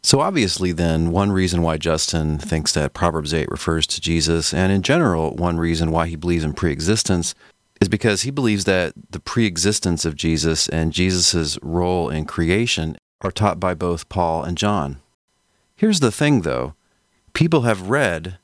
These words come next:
John one and Colossians one and have interpreted them in ways that don't involve Jesus preexisting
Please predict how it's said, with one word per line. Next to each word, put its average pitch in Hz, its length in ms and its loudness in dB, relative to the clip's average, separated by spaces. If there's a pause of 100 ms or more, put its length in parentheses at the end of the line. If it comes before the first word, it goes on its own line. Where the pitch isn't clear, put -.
(140)
John 95 380 0
one 85 480 -2 (300)
and 92 180 0
Colossians 107 720 -2
one 73 440 -2 (380)
and 95 80 2
have 113 140 2
interpreted 123 560 0
them 87 260 0
in 87 160 2
ways 90 300 2
that 82 220 -2
don't 147 240 2
involve 104 440 0
Jesus 87 440 0
preexisting 82 880 0